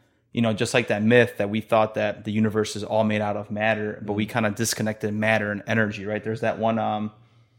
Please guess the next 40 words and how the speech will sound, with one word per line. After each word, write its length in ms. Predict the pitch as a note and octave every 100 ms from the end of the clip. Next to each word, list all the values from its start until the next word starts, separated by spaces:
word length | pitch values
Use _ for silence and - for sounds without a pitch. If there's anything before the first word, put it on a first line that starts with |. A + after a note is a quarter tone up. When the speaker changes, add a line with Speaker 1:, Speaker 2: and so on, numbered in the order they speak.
| _ -
Speaker 1:
what's 160 | D#3
the 140 | C3+ G#2
YouTube 140 | F#2
channel? 300 | - G2 F#2+ - _ _ _ _ _ _ _ _ _ _ _ _ _ _ -
Speaker 2:
Uh, 140 | F2+
the 140 | F#2
Speaker 1:
After 200 | A#2 B2
Speaker 2:
education 220 | B2 A2+ A#2+
Speaker 1:
School, 140 | A2+
Speaker 2:
one? 100 | G2+
Speaker 1:
After 240 | A2 A2 A2
School. 420 | - G#2 F2+ -
Speaker 2:
After 140 | G2 G2+
School 260 | - G2+
Thought? 460 | F#2+ G2 G#2 - -
After 180 | F#2+ G2+
School 200 | A2 G#2+
Thought? 340 | G#2 A2 A#2+ C#3
Speaker 1:
Yeah, 280 | G#2+ F#2+ A2 -
so 220 | B2+ A#2+
explain 520 | G2+ G#2+ - A2 G#2 G2
that. 260 | F#2+ - _ - - _ _ _ -
Speaker 2:
Yeah, 260 | F2 D#2+ -
and 380 | - G#2 G2+ F#2+ - _ -
the 100 | A#2+
thing 220 | D#3 D3+
is, 240 | D#3 -
like, 140 | A#2 G#2+
one 100 | C3+
of 40 |
the 60 | D3
studies 180 | D3+ C#3
that 80 | A#2+
Matt 180 | A#2
showed 340 | - B2 A2+ -
only 240 | A2 A#2 A#2
found 260 | - A2
it 60 | G#2+
to 120 | -
be 320 | G2 G#2 G2